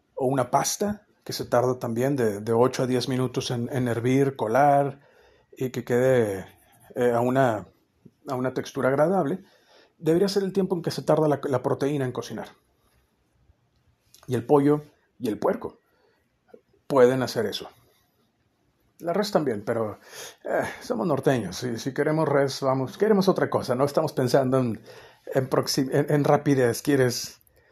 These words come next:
quieres una quesadilla? ¿Quieres tu guacamole y una cerveza? <laughs> Ahora, ¿por qué le estoy haciendo un,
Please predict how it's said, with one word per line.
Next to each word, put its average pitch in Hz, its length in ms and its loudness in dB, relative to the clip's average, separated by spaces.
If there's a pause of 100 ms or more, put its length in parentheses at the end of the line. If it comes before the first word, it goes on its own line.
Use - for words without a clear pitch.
(260)
quieres 135 260 2
una 139 100 0
quesadilla? 135 480 2
¿Quieres 135 200 0
tu 139 80 -2
guacamole 127 380 2
y - 20 2
una 117 140 0
cerveza? 95 580 -8 (340)
<laughs> - 720 -2 (2500)
Ahora, 139 220 6
¿por 160 140 0
qué 220 100 4
le 226 60 2
estoy 214 220 0
haciendo 196 480 4
un, 165 760 -2